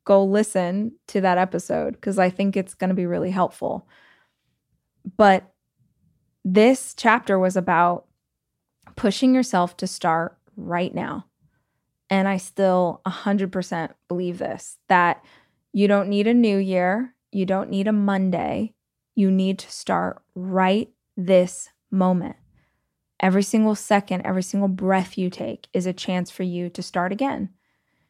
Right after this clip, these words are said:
And if you have to start again and again and again, a thousand times, the act of beginning again is immeasurably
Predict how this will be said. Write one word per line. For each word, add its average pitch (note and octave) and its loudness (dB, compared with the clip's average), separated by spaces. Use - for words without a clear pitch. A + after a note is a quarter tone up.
And G3 0
if F#3 -2
you A3+ 4
have D#4 0
to A#3+ -2
start G3+ 2
again G3+ 0
and C#4 2
again G3+ 2
and F#3 -2
again, F3+ -4
a F3+ -2
thousand A3+ 0
times, F#3+ -4
the A3 -2
act A#3+ -2
of F#3 2
beginning G3+ 2
again F#3+ -2
is G3+ 2
immeasurably A#3 2